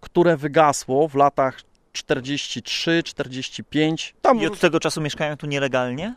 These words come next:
Speaker 1: Tak jest, ponieważ im osobom, które w-, inwestorom, które wybudowały te budynki, nakazano po okresie pięciu lat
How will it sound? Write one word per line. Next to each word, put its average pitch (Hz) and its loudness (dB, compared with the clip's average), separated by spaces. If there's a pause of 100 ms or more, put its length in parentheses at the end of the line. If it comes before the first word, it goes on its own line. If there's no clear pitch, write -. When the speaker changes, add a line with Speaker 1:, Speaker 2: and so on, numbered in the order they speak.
Speaker 1:
Tak 196 2
jest, 135 2
ponieważ 151 -2
im 202 2 (340)
osobom, 175 4
które 139 -4
w-, - -14 (240)
inwestorom, 165 4
które 131 -4
wybudowały 143 2
te - -8
budynki, 117 -8
nakazano 175 0
po - 0
okresie 170 -2
pięciu 208 -4
lat 139 2